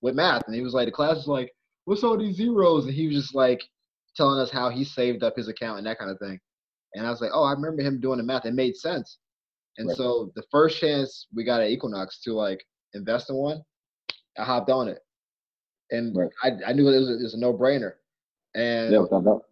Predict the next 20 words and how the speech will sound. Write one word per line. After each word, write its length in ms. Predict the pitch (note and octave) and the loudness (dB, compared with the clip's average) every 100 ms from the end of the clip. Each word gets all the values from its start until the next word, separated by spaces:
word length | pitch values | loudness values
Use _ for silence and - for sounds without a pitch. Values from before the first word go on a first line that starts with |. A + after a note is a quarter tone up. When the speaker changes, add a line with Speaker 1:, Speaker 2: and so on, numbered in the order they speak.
| _ _ _ _ _ _ _ _ _ _ | _ _ _ _ _ _ _ _ _ _
Speaker 1:
but 80 | C3+ | 4
that's 180 | D#3 D3+ | 4 4
because 220 | C#3+ D#3+ | 2 2
of 60 | D3 | 2
something 220 | D#3 C#3+ | 2 4
he 60 | D3 | 4
told 260 | D#3 C#3+ | 4 4
me 160 | C#3+ C#3+ | 4 4
in 220 | C#3 B2 - C3 | 2 -2 -2 0
eleventh 340 | C#3+ C#3+ C#3 | 2 2 2
grade. 380 | D3 D3+ A#2+ - _ _ _ _ _ _ | 4 6 4 0 _ _ _ _ _ _
Now 180 | C3 C3+ | 6 8
I'm, 60 | C#3 | 8
Speaker 2:
Yeah. 40 | |
Speaker 1:
like, 260 | C#3+ C#3 - | 6 0 -2
twenty-four, 520 | D#3 D3 C#3+ D3+ C#3+ | -2 0 2 2 2
twenty-five 480 | D#3 D3 D3 C#3 C3+ | 2 0 2 2 2
years 180 | C#3 C3+ | 2 4
old. 240 | D3 C3 | 6 6
Like, 300 | B2+ B2 - | 4 2 0